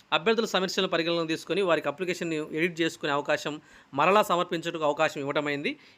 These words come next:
ఎడిట్ ఆప్షన్‌కు పాటించవలసిన సూచనలు కూడా ఇస్తున్నారు. ఇక్కడ చూడండి, ముందుగా అభ్యర్థులు వెబ్‌సైట్ నందు డిలీట్ ఆప్షన్ ఎంచుకోవాలి. అభ్యర్థి పాత జనరల్ నెంబర్తో మరియు అభ్యర్థి మొబైల్ నెంబర్కి వచ్చే ఓటీపీని ఎంటర్ చేసి డిలీట్ ఆప్షన్ని పొందవచ్చు. తద్వారా ఎటువంటి రుసుము చెల్లించకుండా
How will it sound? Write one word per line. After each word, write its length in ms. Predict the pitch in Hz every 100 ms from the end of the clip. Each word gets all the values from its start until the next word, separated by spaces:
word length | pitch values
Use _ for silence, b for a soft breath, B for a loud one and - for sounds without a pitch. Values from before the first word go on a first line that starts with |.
| -
ఎడిట్ 220 | 190 208
ఆప్షన్‌కు 440 | 202 190 - 185 180
పాటించవలసిన 520 | 165 160 160 151 156
సూచనలు 420 | - 175 175 170
కూడా 120 | 160
ఇస్తున్నారు. 320 | 139 160 147
ఇక్కడ 160 | 139 131
చూడండి, 320 | 139 139 262 B B B 147
ముందుగా 440 | 165 226 247 240
అభ్యర్థులు 720 | 214 165 147 180 170 151 170 - -
వెబ్‌సైట్ 500 | 156 156 - 220 202
నందు 260 | 190 175 240
డిలీట్ 460 | 165 170 240 254
ఆప్షన్ 340 | 165 160 - 165
ఎంచుకోవాలి. 560 | 139 147 135 131 285 - b b b
అభ్యర్థి 420 | 151 156 233 226
పాత 380 | 214 - 175 208
జనరల్ 420 | 180 190 180 175
నెంబర్తో 400 | 175 165 160 220
మరియు 240 | 220 165 147
అభ్యర్థి 340 | 139 175 170
మొబైల్ 300 | 151 151 165
నెంబర్కి 260 | 160 156 151
వచ్చే 200 | - 143
ఓటీపీని 520 | 147 165 185 170 151
ఎంటర్ 280 | 139 139 151
చేసి 340 | 143 175 147 B B B
డిలీట్ 280 | 170 220 220
ఆప్షన్ని 320 | 180 - 170
పొందవచ్చు. 560 | 165 147 147 139 - 156
తద్వారా 240 | 165 170
ఎటువంటి 340 | 156 202 214
రుసుము 280 | 180 170 190
చెల్లించకుండా 680 | 180 165 156 160 156 147 220